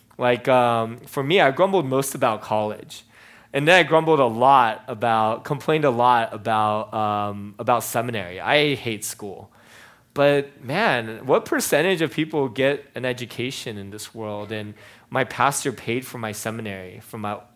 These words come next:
from two churches ago. That's so generous.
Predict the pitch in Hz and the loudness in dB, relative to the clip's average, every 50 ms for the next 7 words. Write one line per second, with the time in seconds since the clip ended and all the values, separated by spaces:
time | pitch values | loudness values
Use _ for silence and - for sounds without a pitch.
0 | _ - - - 113 101 - 131 113 - - 120 117 - - 113 98 - 104 98 | _ -20 -16 -14 -14 -12 -10 -12 -10 -8 -8 -10 -10 -10 -14 -14 -14 -14 -16 -14
1 | 87 101 92 85 127 - _ _ _ _ - - _ _ _ - 160 156 - - | -12 -12 -12 -12 -14 -16 _ _ _ _ -20 -20 _ _ _ -14 -10 -8 -4 -2
2 | - 247 277 233 143 - - 117 139 185 170 127 101 - - 131 - - - | 0 0 0 -2 -4 -4 -4 -4 -2 -2 -4 -4 -6 -8 -14 -16 -16 -16 -18